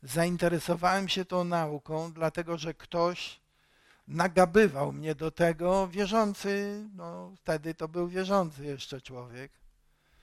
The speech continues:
i zaczynał mi wciskać tą naukę. I kiedy poznałem tą naukę,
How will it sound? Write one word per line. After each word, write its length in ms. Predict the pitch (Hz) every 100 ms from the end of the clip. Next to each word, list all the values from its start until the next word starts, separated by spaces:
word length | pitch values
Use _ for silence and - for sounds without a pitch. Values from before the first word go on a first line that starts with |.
| _ _ _ _
i 100 | 180
zaczynał 800 | 170 180 - 202 190 190 190 190
mi 300 | 190 185 180
wciskać 760 | - - 220 170 - 127 123 -
tą 160 | 139
naukę. 500 | 135 123 104 104 - 92 90 _ _ _ _ _ _ _ _ _ _ _ _ _ - -
I 120 | - 185
kiedy 260 | 240 220
poznałem 760 | 220 226 180 202 233 277 262 220
tą 200 | 220 214
naukę, 880 | 214 202 180 170 - 165 165 180